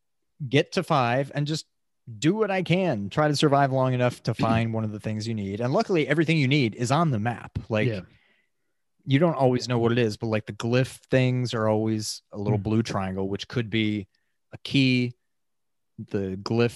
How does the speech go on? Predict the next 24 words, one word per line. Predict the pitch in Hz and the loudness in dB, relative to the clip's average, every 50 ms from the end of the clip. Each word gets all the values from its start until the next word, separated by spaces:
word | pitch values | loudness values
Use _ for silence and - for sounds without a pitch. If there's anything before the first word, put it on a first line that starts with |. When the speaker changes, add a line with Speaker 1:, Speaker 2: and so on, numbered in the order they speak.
| - | -4
Speaker 1:
thing, | - 120 117 113 113 113 113 113 113 113 - - _ | -2 0 0 2 0 0 -2 -4 -6 -8 -10 -14 _
or, | - 107 104 104 104 101 104 101 101 101 101 101 101 95 - - _ _ _ _ _ _ _ _ _ | -4 -2 -2 0 0 0 0 0 0 -2 -2 -4 -6 -8 -10 -14 _ _ _ _ _ _ _ _ _
uh, | 110 104 98 95 92 90 90 85 82 - _ _ - | -10 -10 -10 -10 -10 -10 -12 -14 -16 -18 _ _ -10
the, | 98 95 95 92 87 95 | -8 -8 -8 -10 -10 -10
the, | 104 95 92 92 87 _ _ | -10 -10 -10 -12 -16 _ _
the | - - 104 | -8 -8 -6
things | - - 110 107 104 98 - | -4 -4 -4 -4 -4 -6 -6
that | 110 101 | -8 -8
improve | 95 87 - 113 104 101 95 87 | -8 -8 -6 -6 -4 -4 -6 -6
your | 92 92 92 92 90 - - - | -8 -8 -8 -10 -12 -12 -8 -8
proficiency. | 113 101 - 110 98 - - - - - - - - - - _ _ - | -8 -6 -6 -6 -6 -6 -8 -10 -12 -14 -14 -14 -18 -20 -20 _ _ 0
But, | 135 123 | 2 2
like, | 123 117 110 - - _ _ _ _ _ _ _ _ _ _ _ _ _ _ _ _ _ _ _ _ _ _ _ _ _ _ _ | 2 2 0 -2 -8 _ _ _ _ _ _ _ _ _ _ _ _ _ _ _ _ _ _ _ _ _ _ _ _ _ _ _
if | - 98 - | -14 -10 -8
you | 113 110 | -6 -4
see | - - 139 147 | 0 2 4 4
one | 160 165 160 156 160 | 4 4 4 4 4
of | 151 | 6
those | 156 165 175 170 160 139 160 | 6 8 8 8 6 4 4
in | 151 | 2
the | 143 127 | 4 4
room | 135 185 208 170 | 4 4 6 6
you're | 127 117 110 | 6 6 4
in, | 113 123 123 | 2 0 -2